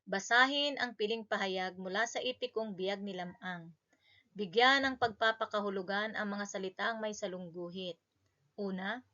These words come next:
ang bigay kaya ay bahagi ng tradisyon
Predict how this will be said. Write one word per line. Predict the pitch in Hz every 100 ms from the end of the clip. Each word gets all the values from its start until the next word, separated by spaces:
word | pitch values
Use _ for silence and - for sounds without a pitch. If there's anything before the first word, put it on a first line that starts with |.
| _ - - _
ang | 214 208
bigay | 190 185 262 285
kaya | 285 277 247 240 -
ay | 214
bahagi | 190 190 233 240 262
ng | 262 254
tradisyon | 233 202 196 - 233 196 202